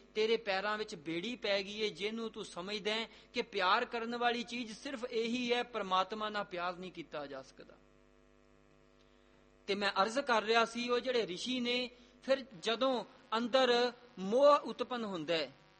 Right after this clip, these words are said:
ਉਸ ਵਕਤ ਉਹ ਲੋਕ ਫਿਰ ਕੀ ਕਰਦੇ ਨੇ? ਵੈਰਾਗ ਉਤਪੰਨ ਕਰਕੇ ਵੈਰਾਗ ਰੂਪੀ ਅਗਨੀ ਦੇ ਨਾਲ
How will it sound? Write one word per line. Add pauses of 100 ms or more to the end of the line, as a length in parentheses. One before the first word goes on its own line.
(1500)
ਉਸ
ਵਕਤ (220)
ਉਹ
ਲੋਕ (200)
ਫਿਰ
ਕੀ
ਕਰਦੇ
ਨੇ?
ਵੈਰਾਗ
ਉਤਪੰਨ
ਕਰਕੇ
ਵੈਰਾਗ
ਰੂਪੀ (100)
ਅਗਨੀ
ਦੇ
ਨਾਲ